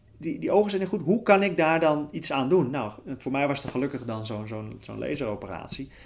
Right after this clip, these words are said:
Van ja, dan, dan kan ik daarna goed kijken, voldoe ik aan de eisen. Dus mijn, mijn bereidheid en commitment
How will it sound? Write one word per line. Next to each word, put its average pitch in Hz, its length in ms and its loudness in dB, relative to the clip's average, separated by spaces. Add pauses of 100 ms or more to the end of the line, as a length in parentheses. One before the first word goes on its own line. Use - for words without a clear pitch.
Van - 140 -8
ja, - 100 -4
dan, 101 100 -8 (140)
dan 123 240 -4 (100)
kan 127 140 0
ik 113 100 -4
daarna 127 240 0
goed 117 200 -4
kijken, 127 340 0
voldoe 110 260 -6
ik 98 80 -12
aan 98 140 -8
de 107 60 -8
eisen. 107 380 -8
Dus 107 200 -10
mijn, 107 260 -6
mijn 110 220 -4
bereidheid 143 680 4
en 123 80 -8
commitment 135 600 -2